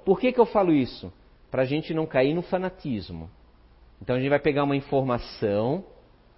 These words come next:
que um espírito traz sobre o que que é a colônia espiritual, o que que é o mundo espiritual,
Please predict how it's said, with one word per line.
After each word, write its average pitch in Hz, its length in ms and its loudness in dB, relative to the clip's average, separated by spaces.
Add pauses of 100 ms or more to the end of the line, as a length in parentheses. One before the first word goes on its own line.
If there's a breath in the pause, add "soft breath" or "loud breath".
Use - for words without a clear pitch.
(100)
que 117 100 -6
um 120 40 0
espírito 117 520 -4
traz 107 440 2
sobre 120 240 -6
o - 20 -4
que 170 140 -10
que 165 200 -4
é 160 40 4
a 156 60 0
colônia 139 340 -2
espiritual, 113 720 0
o 127 40 -4
que - 120 -10
que - 80 -8
é 123 40 -4
o 117 40 -4
mundo 120 160 -4
espiritual, 107 920 -2